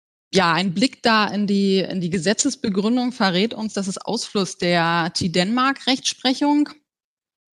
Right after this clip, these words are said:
Und wenn wir nochmal vielleicht einen Schritt an der Stelle, muss ich nochmal vorher zurückgehen, wenn wir uns die Struktur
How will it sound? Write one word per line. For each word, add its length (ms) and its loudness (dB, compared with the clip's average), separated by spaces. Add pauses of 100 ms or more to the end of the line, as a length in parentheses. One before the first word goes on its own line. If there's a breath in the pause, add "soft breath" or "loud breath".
(180)
Und 160 0
wenn 100 2
wir 80 4
nochmal 260 4
vielleicht 280 4
einen 160 -2
Schritt 180 -2
an 120 0
der 120 0
Stelle, 220 -2
muss 140 -2
ich 40 -2
nochmal 220 0
vorher 260 0
zurückgehen, 480 0
wenn 120 0
wir 40 -2
uns 80 -4
die 80 0
Struktur 720 2